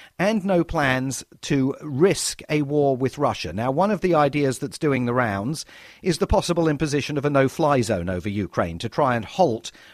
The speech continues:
Russia's aerial bombardment of the country. A couple of weeks ago, a Russian fighter jet came within five feet of American pilots in the skies over Eastern Europe.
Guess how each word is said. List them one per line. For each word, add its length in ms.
Russia's 600
aerial 480
bombardment 800
of 80
the 80
country. 560
A 420
couple 220
of 100
weeks 300
ago, 460
a 100
Russian 500
fighter 440
jet 460
came 540
within 420
five 800
feet 580
of 140
American 500
pilots 720
in 200
the 80
skies 680
over 320
Eastern 400
Europe. 460